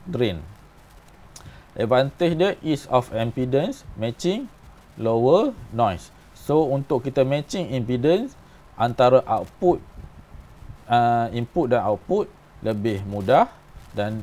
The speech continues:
noise dia lebih rendah. This transistor configuration provides a low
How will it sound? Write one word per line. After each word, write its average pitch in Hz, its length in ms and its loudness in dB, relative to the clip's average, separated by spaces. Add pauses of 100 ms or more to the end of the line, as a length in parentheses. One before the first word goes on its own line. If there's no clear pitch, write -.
noise 117 320 -2
dia 127 160 4
lebih 117 400 0 (480)
rendah. 110 400 0 (2250)
This 127 320 -4
transistor 143 560 0
configuration 135 720 2
provides 120 560 4
a 120 80 0
low 131 320 4